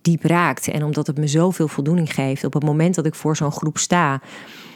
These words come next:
dan, ja, heb ik echt het gevoel dat alles klopt. En, ehm,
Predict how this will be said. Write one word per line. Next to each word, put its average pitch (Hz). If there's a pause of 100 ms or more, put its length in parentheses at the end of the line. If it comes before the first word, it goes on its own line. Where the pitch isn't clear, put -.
(200)
dan, 147 (640)
ja, 175
heb 170
ik 170
echt 170
het 165
gevoel 175
dat -
alles 165
klopt. -
En, 147
ehm, 139